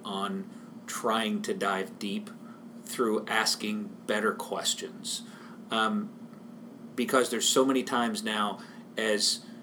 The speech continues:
as we've talked about, the pace of your career and the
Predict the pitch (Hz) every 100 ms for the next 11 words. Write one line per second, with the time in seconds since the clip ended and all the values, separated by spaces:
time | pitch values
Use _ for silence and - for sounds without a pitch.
0 | - - - 120 120 117 156 151 123 117
1 | - 110 - 143 139 147 135 131 139 120
2 | 113 110 107 101 104 98 98